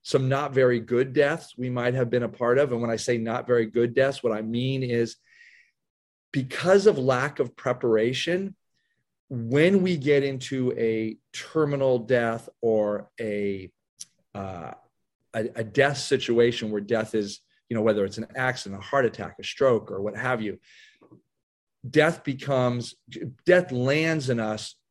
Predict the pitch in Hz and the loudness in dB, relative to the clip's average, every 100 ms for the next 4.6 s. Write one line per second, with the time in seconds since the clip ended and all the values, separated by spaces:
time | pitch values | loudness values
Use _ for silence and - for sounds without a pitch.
0 | _ _ _ _ _ _ _ - 127 117 | _ _ _ _ _ _ _ -4 0 2
1 | 117 104 - _ _ _ - 131 127 123 | 0 -2 -12 _ _ _ -2 0 4 4
2 | 123 107 101 - - - _ _ _ _ | 4 2 -8 -10 -16 -20 _ _ _ _
3 | 127 127 135 127 147 175 170 139 135 123 | -2 2 2 4 4 4 0 0 -4 -2
4 | 131 143 139 123 - | 2 2 2 -8 -10